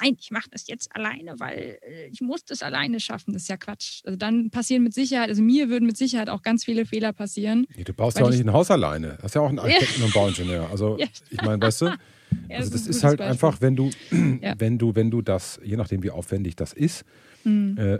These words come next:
Speaker 2: nehmen wir mal an, da sind zehn bis fünfzehn, äh, Musiker dran beteiligt. <clears throat>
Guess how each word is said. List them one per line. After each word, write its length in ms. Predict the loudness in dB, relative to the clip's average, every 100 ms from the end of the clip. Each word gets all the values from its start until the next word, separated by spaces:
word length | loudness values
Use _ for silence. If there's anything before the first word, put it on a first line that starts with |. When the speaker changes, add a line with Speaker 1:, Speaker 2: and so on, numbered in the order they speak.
| -2
Speaker 2:
nehmen 260 | -2 0
wir 60 | 2
mal 120 | 0
an, 160 | -2 -2
da 80 | -2
sind 240 | -2 -2
zehn 160 | -2 0
bis 140 | -2
fünfzehn, 440 | -4 0 0 0 -2
äh, 320 | -2 -2 -4
Musiker 360 | -2 0 2 2
dran 160 | 2 0
beteiligt. 520 | 0 0 0 0 -2 -18 -20 -20 _ _
<clears throat> 400 | -4 0 2 0